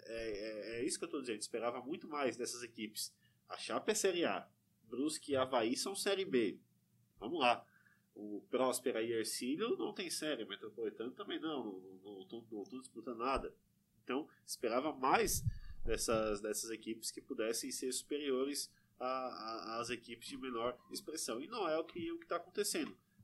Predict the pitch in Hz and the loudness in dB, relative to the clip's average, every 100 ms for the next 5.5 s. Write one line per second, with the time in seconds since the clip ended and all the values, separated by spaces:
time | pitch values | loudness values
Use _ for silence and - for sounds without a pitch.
0 | - 165 202 - 156 143 131 107 - - | 2 2 4 0 2 2 4 2 0 -4
1 | - 143 139 131 - 135 127 107 - - | -2 4 4 4 2 2 0 -2 -4 -14
2 | 117 120 117 147 143 127 131 120 - 120 | -4 -2 2 4 4 4 2 0 -2 -2
3 | 117 117 135 135 120 110 104 110 107 120 | -2 0 2 4 2 0 2 2 4 2
4 | 170 - - 277 202 165 156 _ - - | 0 -4 -8 -6 -4 -4 -6 _ -20 -20
5 | _ 160 214 190 135 | _ -8 0 0 0